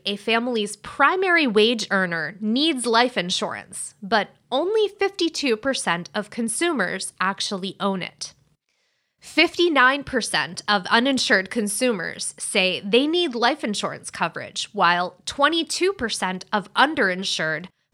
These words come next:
believe they need more. That means there are one hundred and two million Americans who feel like they need more life insurance, which is a great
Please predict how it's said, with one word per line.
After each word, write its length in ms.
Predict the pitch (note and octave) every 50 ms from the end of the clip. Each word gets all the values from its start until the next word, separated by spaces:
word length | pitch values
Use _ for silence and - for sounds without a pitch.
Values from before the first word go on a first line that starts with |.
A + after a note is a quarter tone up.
| _
believe 560 | - A3 G#3+ G3 B3+ B3+ D4 D#4 B3 G3+ E3+
they 220 | D#3+ G3 G#3+ B3 B3
need 340 | G#3+ F3+ F3 F3 F3+ F3 - _
more. 600 | - F#3+ F3+ F#3+ G#3 G#3 F3+ - C3+ - - - _ _ _ _ _ _ _ _ _ _ _ _ _ _
That 240 | G3+ C4 F4 F4+ F4+
means 280 | F#4 F#4 F#4 F4 D4+
there 280 | - A3+ C4 C#4 C#4 -
are 180 | B3+ C4 B3
one 320 | A#3+ G#3+ G#3+ B3+ C#4 G4 A4+
hundred 360 | G#4+ - G#4+ G4 G#4 G4+ G4
and 160 | F#4+ D4+ D4+
two 220 | - - D#4 C4+ C4
million 540 | B3 A3 G#3 G#3 A3 B3 B3+ C4 B3 A3+
Americans 840 | - G3 G#3 F#3+ F3+ E3 E3 G3 - - B3+ C4 C4+ C#4+ C#4+ - - _ _ _ _ _
who 200 | _ - E4+ D4+
feel 480 | C#4+ - - D#4+ E4 G4+ G#4 G4+ F4+ A3+
like 380 | G#3+ G#3+ A#3 D4 F#4 F#4 - -
they 160 | G4+ F#4+ D#4+
need 420 | C#4 C#4 D#4 D#4+ A#3+ F#3+ F#3 F3+
more 300 | G#3+ A3 A3+ A#3+ B3 B3
life 300 | A#3 G#3 A3+ A#3 - - G#3
insurance, 680 | F3+ F3+ - - F3+ C3+ - F2 F#2+ - - - -
which 300 | A3 G#3 G#3 F#3+ - - -
is 160 | G#3+ G#3 G3+ G#3
a 160 | A3+ C4 A3+
great 600 | G#3 A3+ G3+ G#3+ B3 C4+ C4+ G3+ - - - -